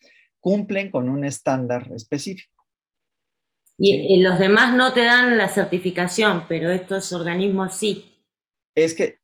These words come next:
Speaker 1: los otros te pueden dar, digamos, un reconocimiento como proveedor. O sea, te califico,
Speaker 2: Claro.
Speaker 1: o hay quienes dicen, "Te certifico como mi proveedor", pero, pues, tiene validez entre tú y yo, nada más,
Speaker 2: Entre
Speaker 1: ¿no?
Speaker 2: esos dos, claro.
Speaker 1: Así es.
Speaker 2: Claro, claro.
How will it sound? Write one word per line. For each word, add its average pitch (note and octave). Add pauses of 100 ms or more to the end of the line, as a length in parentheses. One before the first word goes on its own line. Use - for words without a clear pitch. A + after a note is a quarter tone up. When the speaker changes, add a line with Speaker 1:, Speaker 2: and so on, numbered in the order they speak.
Speaker 1:
los D3
otros G#3
te F#3+
pueden A3
dar, G3+
digamos, F3+
un F#3
reconocimiento D#3+
como B2+
proveedor. C3 (520)
O -
sea, G#2+
te A2+
califico, C3
Speaker 2:
Claro. A2
Speaker 1:
o A#2+ (280)
hay C#3+
quienes D#3
dicen, C3
"Te D#3+
certifico F3
como F3
mi D3+
proveedor", D3+ (520)
pero, C3
pues, A#2
tiene F#3+
validez E3
entre C#3
tú F3
y F#3
yo, G#3+
nada F3
más, F#3+
Speaker 2:
Entre E3
Speaker 1:
¿no? E3+
Speaker 2:
esos E3
dos, -
claro. D3 (440)
Speaker 1:
Así B2+
es. D3
Speaker 2:
Claro, -
claro. C3+